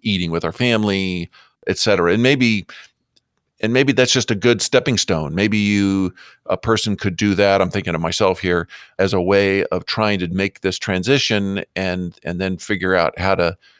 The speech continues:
do more of the eighteen-hour thing that doesn't include a dinner.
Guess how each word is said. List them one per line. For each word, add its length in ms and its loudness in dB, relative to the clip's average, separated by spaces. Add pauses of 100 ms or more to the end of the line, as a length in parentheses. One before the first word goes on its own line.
(220)
do 140 0
more 220 2
of 80 0
the 160 -8
eighteen-hour 720 0
thing 580 -4
that 240 -8
doesn't 380 0
include 400 -4
a 40 -8
dinner. 360 -2